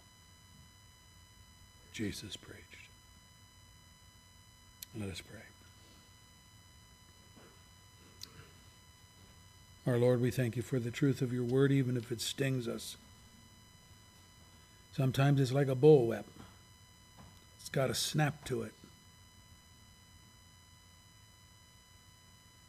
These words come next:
It makes us hurt. It makes us cry. Gives us doubts and fears and not all the comfort and joy that we would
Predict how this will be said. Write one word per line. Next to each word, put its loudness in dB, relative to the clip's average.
It -6
makes -2
us -8
hurt. -6
It -12
makes -6
us -6
cry. -12
Gives -2
us -6
doubts -8
and -6
fears -4
and -12
not -6
all -2
the -6
comfort -2
and -6
joy 0
that -4
we -6
would -8